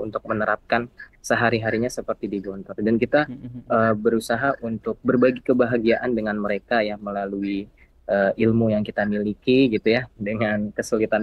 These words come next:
Speaker 1: bahasa, tapi, eh, tentu alhamdulillah kemarin itu cukup maksimal gitu ya, karena bahasanya, walaupun bahasanya cukup sulit. Lalu kita juga bermain games dengan mereka, olahraga bareng, eh, dan lain sebagainya. Itu menurut saya, eh,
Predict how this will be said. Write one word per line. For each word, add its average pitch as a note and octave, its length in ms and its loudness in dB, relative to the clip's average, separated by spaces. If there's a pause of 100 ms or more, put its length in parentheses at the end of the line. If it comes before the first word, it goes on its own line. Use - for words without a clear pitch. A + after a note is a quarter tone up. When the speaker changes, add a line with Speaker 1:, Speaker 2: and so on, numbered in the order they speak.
Speaker 1:
bahasa, G#2 240 -2
tapi, G#2+ 320 -4 (400)
eh, G2+ 240 0
tentu G2+ 320 -2
alhamdulillah G#2+ 800 0
kemarin G2+ 400 -4
itu G#2+ 80 -4
cukup - 320 -6
maksimal C3 480 4
gitu A#2+ 240 2
ya, C3 80 -12
karena G#2+ 240 -6
bahasanya, G#2+ 480 -4
walaupun A2 400 2
bahasanya A2+ 320 2
cukup A2+ 160 -4
sulit. B2+ 320 2 (440)
Lalu C3+ 320 6
kita C3+ 240 0
juga A2 480 4
bermain A2 400 -2
games A2+ 240 -2
dengan G#2+ 240 -6
mereka, G#2 800 0
olahraga G2+ 560 -2
bareng, G#2 720 -2
eh, G2 320 -20
dan G2+ 160 -4
lain G2 160 -10
sebagainya. G2 480 -8
Itu A2 160 -6
menurut A2+ 240 0
saya, A#2+ 320 2 (560)
eh, G2+ 240 -2